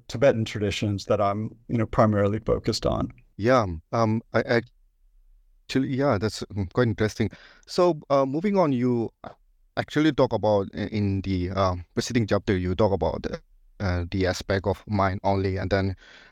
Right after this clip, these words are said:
Speaker 2: um, kind of delve into the aspect of, okay, uh, you know, the object and the subject, uh, and, you know, trying to delve into, trying to understand this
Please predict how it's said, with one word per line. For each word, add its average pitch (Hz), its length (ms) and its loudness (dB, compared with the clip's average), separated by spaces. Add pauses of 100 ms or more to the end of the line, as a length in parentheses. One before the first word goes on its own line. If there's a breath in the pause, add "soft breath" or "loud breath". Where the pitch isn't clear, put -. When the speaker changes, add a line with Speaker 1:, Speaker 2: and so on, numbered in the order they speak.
Speaker 2:
um, 90 400 -2 (500)
kind 110 200 0 (380)
of 110 200 0
delve 110 260 0
into 95 440 -4
the 95 160 -2
aspect 98 340 -2
of, 98 120 -4
okay, 90 400 -2
uh, 95 60 0
you 95 120 0
know, 90 140 0
the 95 200 -2
object 98 380 -2
and 90 60 -4
the 90 40 -4
subject, 101 560 -4
uh, 95 200 0 (280)
and, 95 220 -4 (220 loud breath)
you 107 100 -2
know, 98 140 0
trying 101 320 -2
to 98 60 -2
delve 101 260 0
into, 101 160 -2
trying 98 220 -4
to 98 60 0
understand 101 460 -2
this 101 160 -4